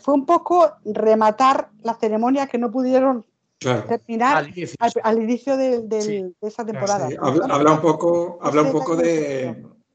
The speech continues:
Speaker 2: de lo que, de lo que ha sido la temporada en sí, ¿no? O sea, la temporada se abre con el bautismo, que, bueno, que lo están haciendo allí en la playa de, de ese planeta de a saber dónde.
Speaker 1: Bautismo
Speaker 2: Y,
Speaker 1: sin
Speaker 2: claro, y
Speaker 1: interruptus.
Speaker 2: queda, y queda muy bonito como,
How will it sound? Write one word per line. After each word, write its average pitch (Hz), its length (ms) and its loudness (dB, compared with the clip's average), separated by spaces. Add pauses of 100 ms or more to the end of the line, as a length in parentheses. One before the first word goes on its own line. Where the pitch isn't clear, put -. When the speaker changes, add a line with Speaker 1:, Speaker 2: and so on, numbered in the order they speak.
(140)
Speaker 2:
de 127 340 -10
lo 120 140 -8
que, 123 160 -12 (240)
de 120 120 -12
lo 113 100 -12
que 127 80 -16
ha 120 40 -12
sido 131 220 -12
la 143 100 -8
temporada 131 380 -10
en 110 80 -8
sí, 156 200 -8
¿no? 139 60 -10
O - 40 -12
sea, 131 120 -12
la 120 60 -8
temporada 120 380 -8
se 139 160 -12
abre 131 300 -10 (440)
con 131 160 -6
el 127 100 -4
bautismo, 120 540 -8
que, 110 320 -12
bueno, 117 200 -14
que 120 80 -16
lo 98 80 -14
están 117 180 -14
haciendo 120 340 -8
allí 120 160 -4
en 117 80 -6
la 117 120 -6
playa 120 340 -6
de, 117 380 -6 (600)
de 127 120 -2
ese 123 220 -6
planeta 123 460 -8
de 120 80 -6
a 120 40 -8
saber 123 300 -6
dónde. 143 400 -8 (340)
Speaker 1:
Bautismo 175 380 -2
Speaker 2:
Y, 127 60 -2
Speaker 1:
sin - 120 -6
Speaker 2:
claro, 139 120 0 (160)
y - 40 -8
Speaker 1:
interruptus. 320 160 -2
Speaker 2:
queda, 139 300 0
y 147 100 -6
queda 143 260 -2
muy 147 120 -4
bonito 151 440 -4
como, 135 580 -6